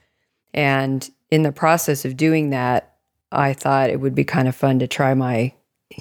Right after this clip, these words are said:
hand at it myself. So after that class, the next semester, they were offering a new class for the first time,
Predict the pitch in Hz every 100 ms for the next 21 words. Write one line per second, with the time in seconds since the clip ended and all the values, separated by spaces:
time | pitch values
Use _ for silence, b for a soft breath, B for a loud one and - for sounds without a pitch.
0 | - 165 143 135 131 135 131 135 131 -
1 | 190 101 - _ _ _ _ _ _ -
2 | - - 165 160 151 139 _ _ _ _
3 | 175 180 - 165 160 160 - 143 139 -
4 | 147 151 - 143 139 139 139 135 139 135
5 | 139 139 135 135 139 143 143 147 135 139
6 | - 139 135 143 143 - 147 139 135 135